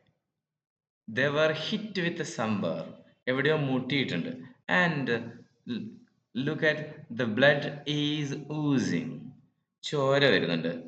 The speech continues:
The blood is oozing. Okay. But what does the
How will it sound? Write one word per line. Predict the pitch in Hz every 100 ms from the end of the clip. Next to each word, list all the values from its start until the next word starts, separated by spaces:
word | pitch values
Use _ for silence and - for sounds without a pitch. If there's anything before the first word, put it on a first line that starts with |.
| -
The | 110
blood | 113 117 117 120
is | 117 120 120
oozing. | 90 78 78 82 - - _ _ _ _ 277 202
Okay. | - 82 80 - - - -
But | 196 170
what | 208 208
does | 196 165
the | 165